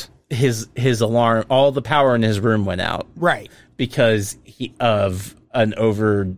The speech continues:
Speaker 1: like, a blown out co-, in, power converter.
Speaker 2: And so he's maybe gonna miss that flight.
Speaker 1: Yeah.
Speaker 2: Which would have,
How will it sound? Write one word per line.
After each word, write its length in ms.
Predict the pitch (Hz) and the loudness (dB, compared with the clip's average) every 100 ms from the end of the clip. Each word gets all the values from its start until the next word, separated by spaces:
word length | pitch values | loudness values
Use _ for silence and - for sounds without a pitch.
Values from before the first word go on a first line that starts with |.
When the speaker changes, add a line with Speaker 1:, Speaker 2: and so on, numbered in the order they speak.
| _ - | _ -2
Speaker 1:
like, 160 | 120 | 0
a 40 | 113 | -2
blown 360 | 107 120 117 113 | -2 0 2 2
out 400 | 110 107 - - | 2 0 -4 -6
co-, 100 | 104 - | -8 -2
in, 200 | 123 117 - 107 92 | -2 -2 -4 -14 -4
power 280 | 131 107 101 | -2 -2 -4
converter. 580 | 92 87 85 107 - - - | -6 -8 -8 -6 -8 -10 -2
Speaker 2:
And 180 | 180 180 | 0 2
so 560 | - 190 180 180 170 - - | 2 4 4 2 0 -6 -4
he's 280 | 165 151 | 0 0
maybe 320 | 147 170 170 170 | 2 2 2 2
gonna 160 | 160 | 2
miss 300 | 151 156 143 | 2 2 2
that 220 | 160 131 | 0 -2
flight. 400 | - 147 120 87 - - | -2 -2 -2 -4 -14 -6
Speaker 1:
Yeah. 180 | 127 - - | -4 -4 -8
Speaker 2:
Which 560 | 143 156 127 - - - 151 | -2 -2 0 -4 -4 -8 -10
would 200 | 180 277 | -2 0
have, 480 | 247 185 160 143 | 2 2 2 0